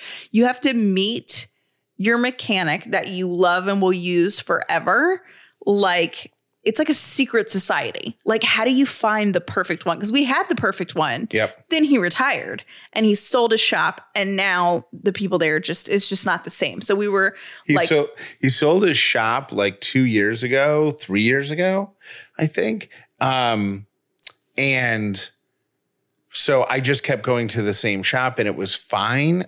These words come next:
Speaker 2: I think, for the first few times, you know, first couple oil changes, first couple, like, "Hey, can you fix this flat tire?" Whatever. It wa-,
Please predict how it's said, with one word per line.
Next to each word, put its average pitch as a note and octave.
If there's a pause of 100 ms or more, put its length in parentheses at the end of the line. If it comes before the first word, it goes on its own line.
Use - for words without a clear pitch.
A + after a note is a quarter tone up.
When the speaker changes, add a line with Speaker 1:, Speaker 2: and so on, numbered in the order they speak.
Speaker 2:
I D3+
think, F3
for -
the D3+
first - (840)
few D#3+
times, D#3+
you B2
know, A#2
first B2
couple A#2
oil C3
changes, B2
first -
couple, A2
like, G#2 (720)
"Hey, C3+
can A#2+
you A2+
fix A2
this A2
flat A2
tire?" A2
Whatever. A#2
It A2+
wa-, G#2+